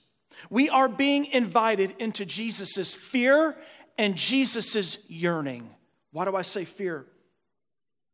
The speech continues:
In the next, on the next day, Jesus will be killed. This is the evening before Jesus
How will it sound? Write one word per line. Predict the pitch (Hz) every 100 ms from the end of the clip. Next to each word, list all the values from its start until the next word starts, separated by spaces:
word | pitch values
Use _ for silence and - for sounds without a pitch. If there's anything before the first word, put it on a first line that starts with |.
| _ _ _ _ _ _ _ _ _
In | 240 226
the | 220
next, | 214 226 254 240 - -
on | 226 269
the | 240
next | 233 233 247 - 190
day, | 196 190 143 127 - _ _ _ _ _ _ _
Jesus | 143 185 208 165 151 -
will | 156
be | 143
killed. | - 139 117 - _ _ _ _ _ _ _ _ _ _ _ _ _ _ _ _ _ -
This | 220 262
is | 226
the | 254
evening | 247 269 262 269
before | 240 240 247 233
Jesus | - 233 226 - 135 - -